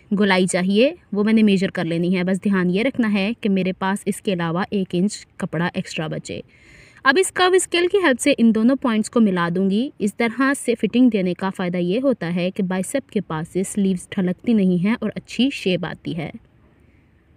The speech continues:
अब यहाँ पे जो बॉटम पर मैंने मार्क किया था, इस पर ऊपर की तरफ साढ़े तीन इंच पर एक मार्क करूँगी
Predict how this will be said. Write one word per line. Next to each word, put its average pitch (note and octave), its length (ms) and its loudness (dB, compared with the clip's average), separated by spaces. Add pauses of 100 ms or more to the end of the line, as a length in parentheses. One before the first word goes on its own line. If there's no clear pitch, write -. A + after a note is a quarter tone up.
(1600)
अब B3 120 4
यहाँ D4 260 6
पे G4+ 140 2
जो F4+ 140 4
बॉटम A3+ 440 6
पर G3+ 240 4
मैंने G#3 240 4
मार्क A3 280 2
किया C#4+ 320 2
था, F#3 360 2
इस - 180 -2
पर C#4+ 300 2 (880)
ऊपर F4+ 280 4
की C4+ 160 4
तरफ F#3+ 260 0
साढ़े B3 320 4 (280)
तीन E4+ 280 6
इंच A3 180 2
पर G#3+ 180 -4
एक - 180 0
मार्क E3+ 220 0
करूँगी F#3+ 480 2